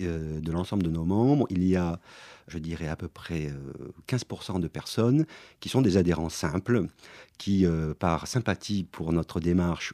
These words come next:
ou, euh, sympathie pour Cicéron, ont décidé, euh, d'adhérer et parfois de faire un don. Ces personnes sont qui, euh, banquiers, qui, euh,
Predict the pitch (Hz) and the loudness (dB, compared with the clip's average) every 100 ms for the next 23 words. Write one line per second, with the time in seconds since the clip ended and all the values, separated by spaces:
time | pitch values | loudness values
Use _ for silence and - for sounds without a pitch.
0 | - 135 104 - 71 73 76 - _ _ | 4 4 4 -2 -8 -8 -10 -14 _ _
1 | - 90 78 73 - - - - - 98 | -10 -6 -4 -4 -6 -8 -14 -12 -6 2
2 | 123 175 - - - - 95 85 - 69 | 2 2 -6 -20 -20 -8 -4 -2 -4 -4
3 | 82 120 113 78 95 82 76 76 110 185 | 2 4 4 4 2 0 -2 0 0 0
4 | - 101 101 - 123 151 - 80 95 143 | -4 -6 -6 -2 0 0 -2 -10 -8 -4
5 | 123 76 - _ _ _ _ _ - - | -2 -4 -8 _ _ _ _ _ -14 -10
6 | 107 - - 113 120 - 76 87 98 73 | -10 -8 0 4 4 0 -2 0 0 -2
7 | 69 65 - - 101 82 71 69 69 - | -8 -14 -12 -4 -2 -2 -2 -4 -6 -12
8 | - - 87 85 82 - 80 98 107 95 | -20 -14 -2 -2 -2 -4 0 4 4 2
9 | - 104 95 | 0 2 4